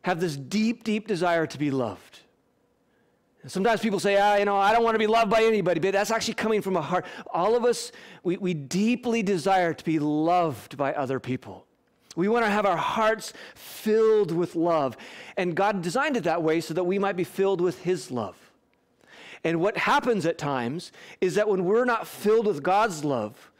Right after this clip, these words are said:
we'll begin looking to other things to, to satisfy us. Maybe we'll look to our career to, to fill up our, our love potion. And, and yet,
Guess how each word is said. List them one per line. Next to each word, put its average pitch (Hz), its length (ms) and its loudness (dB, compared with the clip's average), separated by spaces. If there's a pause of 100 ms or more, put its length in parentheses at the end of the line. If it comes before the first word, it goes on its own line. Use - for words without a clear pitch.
(240)
we'll 190 200 2
begin 202 360 2
looking 196 340 -2
to 185 140 -2
other 226 280 2
things 196 360 0
to, 190 140 0
to 175 120 -6
satisfy 175 720 0
us. - 400 -6 (680)
Maybe 170 100 0
we'll 208 140 2
look 208 120 0
to 202 120 2
our 185 80 2
career 196 560 2
to, 156 160 0 (220)
to 165 80 -4
fill 226 240 0
up 202 140 2
our, 185 200 2 (140)
our 185 120 0
love 196 360 2
potion. 175 520 -2
And, 156 180 -2 (240)
and 190 160 -2
yet, 208 320 -2